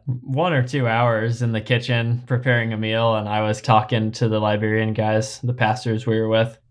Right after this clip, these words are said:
And finally they get everything ready and they did, like, a pasta dish. And so we sit down to eat and the missionary is like, "Okay, so what's the plan for the rest of the day?" And the one pastor goes, "Well, after this, we will go to my house and eat."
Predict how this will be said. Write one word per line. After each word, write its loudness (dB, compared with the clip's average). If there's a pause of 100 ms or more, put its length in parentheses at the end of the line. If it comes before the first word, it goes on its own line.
(120)
And -2
finally -2
they 2
get 2
everything 0
ready 2 (140)
and 0
they 2
did, 0
like, -2
a -2
pasta 0
dish. 0
And 0
so -2
we 2
sit -4
down 0
to -6
eat -2 (200)
and 2
the 0
missionary 2
is -4
like, -2
"Okay, -2
so -2
what's -2
the -2
plan 0
for 0
the 2
rest 0
of 0
the 4
day?" 0 (600)
And -2
the -2
one 0
pastor 0
goes, 0
"Well, -2
after 0
this, -4
we 0
will 0
go 0
to -6
my 0
house -4
and -2
eat." -2